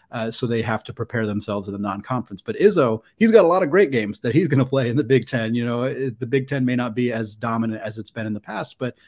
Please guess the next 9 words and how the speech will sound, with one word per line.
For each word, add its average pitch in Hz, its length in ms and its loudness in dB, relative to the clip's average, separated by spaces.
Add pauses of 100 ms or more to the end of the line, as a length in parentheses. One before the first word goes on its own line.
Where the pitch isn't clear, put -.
(160)
you 196 100 -2
still 147 240 2
get 113 160 0
Indiana 120 640 -2
and 113 100 -6
Illinois 123 560 -4
and 107 140 -6
Wisconsin 113 640 -6
and, 101 160 -10